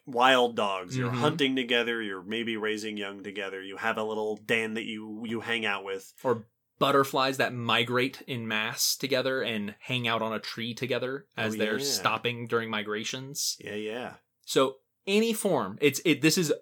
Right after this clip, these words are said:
Speaker 2: varied and vague. Uh, a, a theme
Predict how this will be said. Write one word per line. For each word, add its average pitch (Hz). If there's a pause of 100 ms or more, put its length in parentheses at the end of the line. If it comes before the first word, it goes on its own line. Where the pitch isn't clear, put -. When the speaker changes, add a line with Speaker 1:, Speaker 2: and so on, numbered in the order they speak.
(200)
Speaker 2:
varied 147
and 151
vague. 110 (360)
Uh, 123 (100)
a, 131 (180)
a 135
theme 196